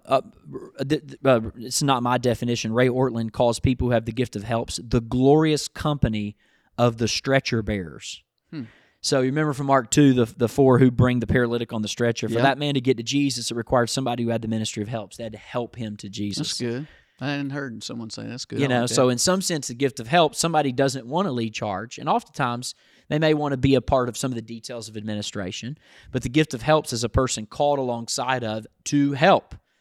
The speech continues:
Speaker 1: to engage,
Speaker 2: Correct,
Speaker 1: to
Speaker 2: yeah.
Speaker 1: accelerate.
Speaker 2: Yeah. Yeah. The Old Testament type would be the Levites, right?
Speaker 1: Yes.
Speaker 2: So that's an Old Testament type, and a lot of the helps falls in, into the understanding the deacons and the, the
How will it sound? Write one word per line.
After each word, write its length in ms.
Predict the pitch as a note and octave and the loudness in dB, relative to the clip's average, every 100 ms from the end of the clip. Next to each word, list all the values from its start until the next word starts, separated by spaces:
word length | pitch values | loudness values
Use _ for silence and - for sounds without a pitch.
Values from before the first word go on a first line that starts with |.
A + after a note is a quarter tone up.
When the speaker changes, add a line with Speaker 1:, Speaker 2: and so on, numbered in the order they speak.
| _ _ | _ _
Speaker 1:
to 240 | D3 C3+ C3 | 2 2 2
engage, 560 | C3 B2+ C#3 C3+ G2 | 0 4 6 6 4
Speaker 2:
Correct, 320 | - C#3 B2 | 2 2 2
Speaker 1:
to 80 | D3 | 2
Speaker 2:
yeah. 200 | C3 B2 - | 2 2 -2
Speaker 1:
accelerate. 800 | A#2+ - C#3 C3 A2 G#2+ F2+ - | -4 2 2 4 0 -2 -4 -8
Speaker 2:
Yeah. 340 | G#2+ A2 A2 - - - - | -6 -4 -6 -12 -20 -20 -10
Yeah. 440 | - D3 B2 G2+ - | 0 2 2 -2 -6
The 120 | - D3 | 0 2
Old 120 | D#3 | 4
Testament 400 | E3 - C3+ A2+ | 0 -2 -4 -4
type 240 | C3+ C3+ | -2 -2
would 100 | A#2+ | -4
be 120 | A#2 | -6
the 100 | A2+ | -4
Levites, 560 | A2 B2 A2+ G#2+ - - | -4 -4 -4 -8 -8 -6
right? 240 | A#2 A#2+ - | -4 -6 -6
Speaker 1:
Yes. 280 | - F#3+ C#3 | 2 2 2
Speaker 2:
So 480 | - - C3 A#2 A2 | -2 -6 -2 0 -2
that's 220 | A#2 B2 | -4 -4
an 40 | F2 | -2
Old 160 | A#2+ | -2
Testament 380 | - A#2 - - | -2 -4 -4 -6
type, 300 | B2 A#2 A#2 | -4 -4 -4
and 100 | A#2 | -4
a 60 | A#2+ | 0
lot 180 | C3 C3 | 2 2
of 100 | A#2 | -2
the 120 | A2+ | -4
helps 340 | F#2+ C3 - | -2 -2 -4
falls 340 | - B2 B2 A#2 | -4 -2 -2 -4
in, 220 | A#2+ A#2 | -6 -4
into 320 | A#2 A2+ A#2+ | -6 -6 -6
the 220 | A2 G#2+ - _ _ - | -6 -6 -8 _ _ -2
understanding 560 | B2+ A#2 - B2 A#2+ | 0 0 -2 -2 -2
the 80 | A2+ | -2
deacons 720 | A#2 B2 A#2 A2+ A2 - - - | -2 -2 -2 -4 -6 -8 -10 -4
and 120 | B2 | -2
the, 200 | A2 A2+ | -2 -6
the 220 | F2+ A#2 | -6 -8